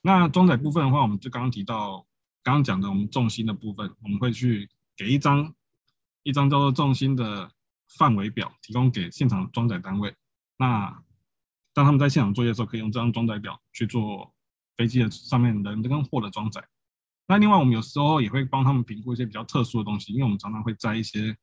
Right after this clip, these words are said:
狗啊、猫啊，甚至载一些小猪啊，然后我们会帮他们评估说，一台飞机上面可以载几只小猪、几只小鸡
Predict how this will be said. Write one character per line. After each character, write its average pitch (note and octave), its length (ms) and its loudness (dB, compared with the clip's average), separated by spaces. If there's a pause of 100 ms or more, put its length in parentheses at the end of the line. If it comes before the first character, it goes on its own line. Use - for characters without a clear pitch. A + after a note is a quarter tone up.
(540)
狗 G2+ 280 -2
啊、 G#2+ 260 0
猫 B2 320 2
啊， G#2+ 240 -4
甚 B2+ 180 0
至 C3+ 80 4
载 B2+ 220 0
一 B2+ 80 0
些 A#2+ 260 -2
小 A#2+ 280 -6
猪 C3 160 0
啊， A2+ 260 -2 (340)
然 B2 120 -4
后 B2+ 80 2
我 - 20 0
们 G#2+ 160 -2 (160)
会 D3+ 80 -6
帮 C#3+ 140 2
他 - 0 -
们 C#3 100 4
评 A#2 160 0
估 C3 100 0
说， B2 240 -2
一 E3 80 -4
台 A#2 200 -2
飞 C3 160 0
机 B2+ 100 4
上 B2+ 140 4
面 A#2+ 200 2
可 - 140 -6
以 G#2+ 120 -2
载 G#2 360 -2 (260)
几 G#2+ 140 -4
只 B2 140 0
小 G2 180 -2
猪、 C3 260 -4 (120)
几 - 100 -16
只 A#2+ 160 -2
小 E2+ 160 -6
鸡 B2+ 340 -8